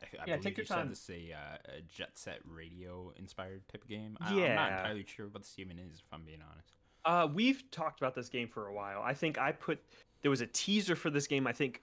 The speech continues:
Speaker 2: w-, uh, right around when we started the show in twenty twenty. Um, no, yeah.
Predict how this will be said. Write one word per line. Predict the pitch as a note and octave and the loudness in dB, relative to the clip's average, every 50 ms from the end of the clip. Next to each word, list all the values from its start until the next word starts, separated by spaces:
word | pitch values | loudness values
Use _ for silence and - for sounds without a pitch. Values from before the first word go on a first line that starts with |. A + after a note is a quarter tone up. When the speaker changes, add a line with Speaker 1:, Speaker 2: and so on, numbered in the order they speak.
| _ _ - | _ _ -8
Speaker 2:
w-, | A#2+ - - B2 | -8 -4 -2 -2
uh, | A#2+ | 0
right | G#2+ A#2 B2 C#3 D3 | 2 4 4 6 6
around | D3 C#3+ C3+ C3 B2+ A2+ - - - - _ _ _ - | 6 4 4 4 2 -2 -4 -8 -16 -20 _ _ _ -4
when | B2 B2 | -4 -2
we | A2+ | -2
started | - - - - A2 A2+ B2+ B2 G#2+ G#2 | -2 -2 0 2 4 4 4 4 2 -2
the | G#2 | -4
show | - - A2+ G#2 F#2+ F#2+ F2+ F2 - _ _ _ _ _ _ _ _ - | -4 -4 -4 -2 -2 -4 -6 -8 -12 _ _ _ _ _ _ _ _ -8
in | A2 G2+ | -8 -6
twenty | - - B2+ A2 G2 | -2 -2 -2 0 -2
twenty. | - - - - A2+ A#2 A2+ G2+ F#2+ F2 G2+ - _ _ _ _ _ _ _ _ - G2+ | -4 -6 -4 0 0 0 0 0 -4 -8 -12 -18 _ _ _ _ _ _ _ _ -8 -6
Um, | G2+ G2 F#2+ F#2 F#2 F2+ F2 F2 F2 - _ _ _ _ _ _ _ _ _ _ _ _ _ _ _ _ _ _ _ _ _ _ _ - | -6 -4 -6 -6 -8 -8 -10 -12 -14 -14 _ _ _ _ _ _ _ _ _ _ _ _ _ _ _ _ _ _ _ _ _ _ _ 0
no, | B2+ C3 B2 A2 G2+ F#2+ F#2 - - - - - - - | 2 4 4 6 4 2 0 -4 -12 -18 -20 -16 -4 0
yeah. | B2+ B2+ A2 F#2+ | 2 2 2 2